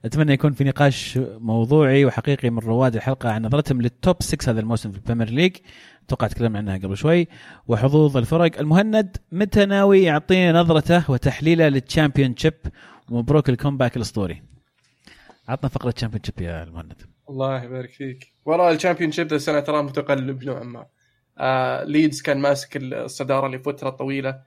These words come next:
Speaker 2: ونوريتش قاعد يطارد وراه. حاليًا نوريتش متقدم. ال-، ال-، ال-، أنا طبعًا أهتم أكثر لل-، ال-، ال-، البلاي أوفس اللي هم الأربعة اللي تحت ال-، الاثنين ال-، ال-، في المقدمة، آه، لأن يصير في الأخير في بلاي أوفس. أنا،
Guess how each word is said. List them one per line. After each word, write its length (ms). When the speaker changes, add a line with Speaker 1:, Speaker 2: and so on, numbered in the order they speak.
Speaker 2:
ونوريتش 760
قاعد 200
يطارد 340
وراه. 240
حاليًا 380
نوريتش 400
متقدم. 580
ال-، 240
ال-، 280
ال-، 200
أنا 80
طبعًا 360
أهتم 380
أكثر 300
لل-، 100
ال-، 380
ال-، 180
البلاي 340
أوفس 320
اللي 160
هم 160
الأربعة 380
اللي 120
تحت 280
ال-، 380
الاثنين 420
ال-، 140
ال-، 400
في 80
المقدمة، 520
آه، 220
لأن 580
يصير 260
في 60
الأخير 300
في 180
بلاي 180
أوفس. 200
أنا، 280